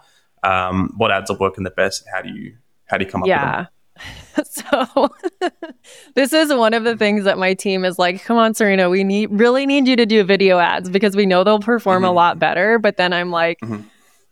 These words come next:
Speaker 2: "But I don't wanna spend all that time doing <laughs> video ads." So then we end up just doing, like, different, like, graphic creatives. And those are working. Like, that's the other thing is,
Speaker 1: Yeah.
Speaker 2: like, it's still working.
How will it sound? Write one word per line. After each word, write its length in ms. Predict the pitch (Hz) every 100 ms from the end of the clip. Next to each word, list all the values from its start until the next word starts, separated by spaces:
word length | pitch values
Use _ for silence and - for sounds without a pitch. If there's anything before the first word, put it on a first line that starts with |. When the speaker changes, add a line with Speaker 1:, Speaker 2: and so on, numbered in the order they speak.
| _ _ -
Speaker 2:
"But 140 | 277
I 140 | 359 415
don't 200 | 403 320
wanna 320 | 381 403 381
spend 440 | - - 285 349
all 140 | 294 294
that 220 | 254 240
time 460 | - 220 285 269 220
doing 420 | 240 269 262 233
<laughs> 20 |
video 300 | 247 285 - -
ads." 560 | 285 285 - 285 - -
So 160 | 277 240
then 160 | 240
we 100 | 254
end 140 | 247 233
up 140 | 220
just 240 | 226 202
doing, 300 | 202 202 202
like, 280 | 180 175 170 _ _ -
different, 600 | 254 247 240 214 190 151 - 165 _ _ _ _ _
like, 340 | 196 185 170 180
graphic 600 | 180 170 175 - 190 - _
creatives. 720 | 208 196 190 196 208 208 214 _ _ _ _
And 160 | 233 254
those 200 | 277 302
are 140 | 320
working. 440 | 226 220 262 202 175
Like, 180 | 185 185
that's 200 | 220 -
the 80 | 240
other 220 | 240 220
thing 240 | 214 208
is, 80 | 185
Speaker 1:
Yeah. 140 | 196
Speaker 2:
like, 420 | 175 160 - - _ _ _
it's 240 | 277 302 -
still 360 | - 381 330
working. 840 | 202 196 294 - 196 175 190 226